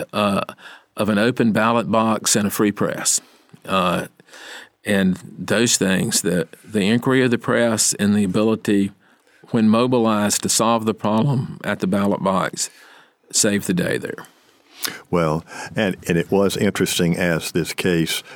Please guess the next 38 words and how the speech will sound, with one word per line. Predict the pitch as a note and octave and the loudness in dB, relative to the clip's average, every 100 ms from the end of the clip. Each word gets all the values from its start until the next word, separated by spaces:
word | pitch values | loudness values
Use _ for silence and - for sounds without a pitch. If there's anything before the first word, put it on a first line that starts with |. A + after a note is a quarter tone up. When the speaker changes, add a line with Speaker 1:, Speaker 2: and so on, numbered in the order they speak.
| - | -6
Speaker 2:
evolved. | F2+ E2 F2+ F2+ D#2+ D#2 D2+ - - - - | -2 0 2 2 2 0 -2 -6 -18 -18 -14
Um, | D#3 G#2 D#2+ D#2 C#2+ - _ _ _ _ _ _ _ _ | -4 -2 0 -2 -2 -6 _ _ _ _ _ _ _ _
the | G#2 | -6
president | - G#2+ A2 F2+ F2 E2 - _ | -4 -2 0 0 0 -2 -6 _
or | - F#2 | -4 -2
the | F2 | 0
chief | - G#2+ G#2 | 0 0 0
operating | F#2+ - E2+ | 0 0 0
officer | E2 E2 D#2+ D#2+ F2+ | 0 -2 -4 -6 -4
of | - F2 | -2 0
that, | E2+ D#2 - _ - | 0 -2 -6 _ -8
of | F#2 | -6
Tri-County, | - F2 E2 - F2 E2 | -2 -2 -2 -2 0 0
which | - F2+ | -2 -4
is | E2+ | -4
based | - A2 - | 0 0 2
out | F#2+ E2+ | 0 0
of | - | 0
Saint, | F2 E2 - A2 | -2 -4 -6 -2
out | F2+ | -2
of | F2 | -2
Calhoun | F#2 E2+ D#2+ C#2 C#2 _ _ _ _ _ - | -2 -2 0 -4 -6 _ _ _ _ _ -8
County, | F2 C#2 | -4 -2
Speaker 1:
Yes. | C2+ - - - - - | -4 -6 -14 -12 -12 -8
Speaker 2:
uh, | C#3 F2+ E2 D2+ - - - | -2 0 0 -2 -8 -20 -10
and | - G2 | -2 0
their | F#2+ | 2
attorney, | F2 - A2+ A2 F#2 | 0 0 0 2 2
John | D#2+ F#2 E2+ | 2 0 0
Felder, | E2+ G#2 G#2+ G#2 F2 | 0 0 2 2 0
very | D#2+ - F#2+ | -2 -2 0
much | F2+ F2+ | 0 0
a | F2+ | -4
part | - F2 E2 | -2 0 0
of | D#2 D#2 | -2 -4
the | |
Saint | E2 F2+ E2+ | -4 -4 -2
Matthews, | F#2 E2 - E2 D2+ - - | -2 -2 -2 -4 -4 -6 -10